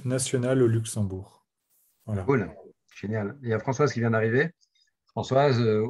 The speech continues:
Speaker 2: où tu habites et ton, ta, ta, ta ceinture et tes responsabilités éventuelles dans l'asso.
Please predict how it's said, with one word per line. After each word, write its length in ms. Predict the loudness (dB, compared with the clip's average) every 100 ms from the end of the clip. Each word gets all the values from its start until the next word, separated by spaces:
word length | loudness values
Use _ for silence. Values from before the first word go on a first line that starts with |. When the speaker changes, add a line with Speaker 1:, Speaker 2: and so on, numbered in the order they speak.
| -6
Speaker 2:
où 80 | -4
tu 100 | -2
habites 320 | 0 0 0
et 460 | -2 -2 -4 -10 -12 -16 -8
ton, 340 | -4 -4 -6 _ -4
ta, 200 | -4 -4 _ -8
ta, 300 | -4 -4 -4
ta 360 | -6 -4 -4
ceinture 460 | -4 -4 -2 -4 -4 -8 _ _ _ -20 -20 -20 _ _ -12
et 160 | -10 -6
tes 120 | -4
responsabilités 680 | -6 -6 -6 -4 -4 -4
éventuelles 340 | -4 -4 -6 -8
dans 100 | -6
l'asso. 420 | -8 -4 -6 -6